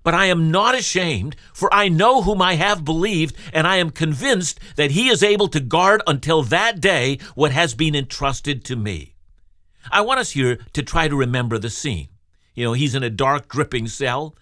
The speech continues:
you know, a forgotten man to many, ready to be discarded by the Romans, and he says, "I'm not ashamed." I love what John Calvin said about this. He said, "This is the only refuge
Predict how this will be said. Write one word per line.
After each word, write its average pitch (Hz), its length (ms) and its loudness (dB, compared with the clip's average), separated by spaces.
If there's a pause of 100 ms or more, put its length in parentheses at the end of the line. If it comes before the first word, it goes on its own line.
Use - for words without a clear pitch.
(220)
you 135 120 0
know, 143 40 0
a 127 60 -2
forgotten 139 600 0
man 143 300 -2
to 120 100 -8
many, 143 440 -4 (400)
ready 175 360 2
to 156 100 -2
be 143 140 2
discarded 135 560 0
by 123 160 -2
the 110 100 -2
Romans, 165 560 -2 (140)
and 127 120 -4
he 139 60 -2
says, 135 460 -2
"I'm 92 160 -10
not 127 160 -10
ashamed." 139 600 -12 (540)
I 160 120 -6
love 233 180 -2
what 220 100 0
John 131 320 -2
Calvin 87 460 -8
said 85 180 -8
about 76 300 -10
this. 82 340 -12
He 110 140 -8
said, 104 320 -6 (440)
"This 135 200 -2
is 135 100 -4
the 143 160 -2
only 214 380 2
refuge 127 520 -2